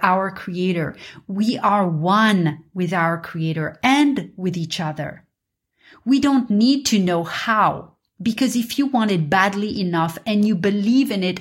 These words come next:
undoubtedly enough, the universe is going to rearrange itself to bring it to you.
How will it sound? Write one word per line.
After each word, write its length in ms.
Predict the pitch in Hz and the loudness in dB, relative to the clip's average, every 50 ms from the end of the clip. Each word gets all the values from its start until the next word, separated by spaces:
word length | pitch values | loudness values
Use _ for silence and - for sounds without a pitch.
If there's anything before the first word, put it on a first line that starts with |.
| - - 240 | -4 -2 0
undoubtedly 1040 | 254 247 240 220 175 214 214 208 247 277 285 233 190 160 160 160 170 165 160 - | 2 4 4 4 2 2 2 4 4 4 2 2 0 -2 -2 -4 -4 -4 -4 -4
enough, 560 | 190 170 165 151 135 135 135 - - - - _ _ _ - - - - - - - - _ - | -4 -2 -2 -2 -4 -4 -6 -10 -16 -20 -20 _ _ _ -20 -20 -20 -18 -18 -18 -20 -16 _ -2
the 60 | 214 | 0
universe 480 | 202 202 202 196 190 175 202 208 208 - | 2 2 2 0 0 -2 -2 -2 -2 -2
is 140 | 190 160 147 | -2 -2 0
going 460 | 151 190 185 185 185 190 202 196 202 | 2 2 2 4 4 2 2 0 0
to 160 | - 240 220 | 2 2 2
rearrange 680 | 185 170 165 180 185 185 180 180 170 170 175 170 160 165 | 2 0 -2 0 0 0 0 2 2 2 2 2 2 0
itself 640 | 180 175 180 - - - 180 160 160 165 165 - - | 0 -2 -2 -4 -2 0 0 2 2 0 -2 -4 -4
to 120 | - 190 | -2 -2
bring 360 | 156 135 156 156 170 175 165 | -2 -2 -2 -4 -2 -2 -2
it 180 | 160 147 - - | -4 -4 -6 -8
to 180 | - - 175 170 | -6 -4 -2 -2
you. 500 | 147 143 156 170 202 214 196 - - | -2 -2 0 0 0 0 0 -2 -6